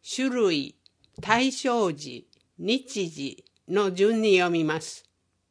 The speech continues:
四ヶ月児健診。令和七年十二月生まれ。五月十二日火曜、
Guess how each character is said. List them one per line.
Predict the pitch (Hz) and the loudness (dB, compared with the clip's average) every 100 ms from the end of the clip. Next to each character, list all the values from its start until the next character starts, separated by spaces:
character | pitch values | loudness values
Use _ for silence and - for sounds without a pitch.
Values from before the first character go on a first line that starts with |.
| _ _ _ _ _ _ _ _ _ - | _ _ _ _ _ _ _ _ _ -2
四 | 196 254 302 | 4 4 4
ヶ | 262 | 0
月 | 262 254 240 208 | 0 0 -4 -4
児 | 220 | -4
健 | 214 208 202 | 0 0 0
診。 | - 143 135 - - _ _ _ _ _ _ _ - | -2 -8 -8 -10 -20 _ _ _ _ _ _ _ -2
令 | 220 269 247 | 2 4 6
和 | 202 | 4
七 | 180 185 214 | 4 4 2
年 | 202 160 135 135 - | 2 0 -2 -6 -12
十 | 170 208 | -2 0
二 | 240 240 | 2 0
月 | 214 208 202 | 0 -2 -2
生 | 170 165 | -2 -2
ま | 131 | -4
れ。 | 120 - _ _ _ _ _ _ | -8 -14 _ _ _ _ _ _
五 | - 254 | 0 2
月 | 247 233 - 170 | 2 -2 -4 -6
十 | 147 196 202 | 2 4 6
二 | 196 180 | 6 4
日 | 180 180 - 160 - | 2 -2 -6 -6 -6
火 | - 165 | -6 -4
曜、 | 175 196 139 131 | 0 2 0 -4